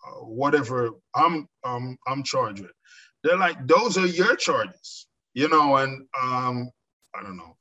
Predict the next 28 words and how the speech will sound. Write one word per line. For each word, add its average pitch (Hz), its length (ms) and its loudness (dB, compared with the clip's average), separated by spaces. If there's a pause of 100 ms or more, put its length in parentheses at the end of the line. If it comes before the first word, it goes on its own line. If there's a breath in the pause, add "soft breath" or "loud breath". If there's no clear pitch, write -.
like, 107 300 -8
stand 131 360 -6
up 127 220 -4
'cause 110 220 -10
you 110 200 -12
could 110 240 -10
be 117 140 -2
in 110 140 -8
contempt 123 600 -6
with 110 180 -10
court. 120 300 -4 (400 loud breath)
You 220 120 0
know, 165 200 4
they're 135 200 2
wording 127 420 0
how 123 200 -2
they 117 120 -6
word 120 380 0
that 117 140 -4
stuff. 123 320 -2
So 143 540 0 (1300 soft breath)
that's 160 420 4
when 185 200 4
I 165 100 4
realized 151 560 4
it 143 60 2
was 123 240 -2
real. 131 300 2